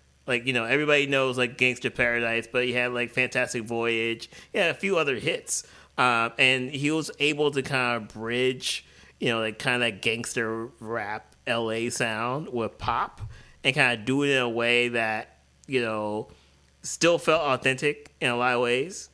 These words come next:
um, and still kind of, like, he made, like, a lot of great party anthems, those party mu-,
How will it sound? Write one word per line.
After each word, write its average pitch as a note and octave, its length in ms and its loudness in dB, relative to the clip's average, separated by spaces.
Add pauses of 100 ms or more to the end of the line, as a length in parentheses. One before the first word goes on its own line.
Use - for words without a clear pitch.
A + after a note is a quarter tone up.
um, G#2+ 640 -2
and A#2+ 160 -4
still C3 240 0
kind B2+ 280 0
of, A#2+ 60 -4
like, B2 260 -2
he C#3 160 -2
made, C3+ 200 2
like, C3 180 0
a B2+ 40 0
lot A#2+ 260 2
of A#2+ 160 -4
great B2 340 -6
party A#2+ 380 -2
anthems, A#2+ 380 -4
those A#2 140 -4
party A#2 280 -4
mu-, A2 220 -6